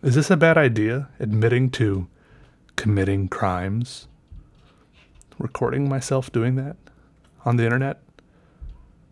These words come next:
I'm joking. For the record, I'm joking. It's satire. It's not. It is. Me saying it's not satire is another form of satire.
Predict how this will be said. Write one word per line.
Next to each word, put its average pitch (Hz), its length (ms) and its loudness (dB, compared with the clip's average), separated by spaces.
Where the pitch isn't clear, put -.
I'm 117 160 0
joking. 113 520 0
For - 160 -2
the 110 100 2
record, 107 280 -2
I'm 104 140 -4
joking. 110 520 -4
It's 110 180 -6
satire. - 800 -2
It's - 220 -14
not. - 300 -18
It 113 120 2
is. 113 460 -2
Me 127 120 6
saying 143 240 4
it's 120 180 2
not 127 200 4
satire 151 480 0
is 110 220 0
another 107 320 2
form 113 240 -6
of 107 120 -4
satire. - 720 -10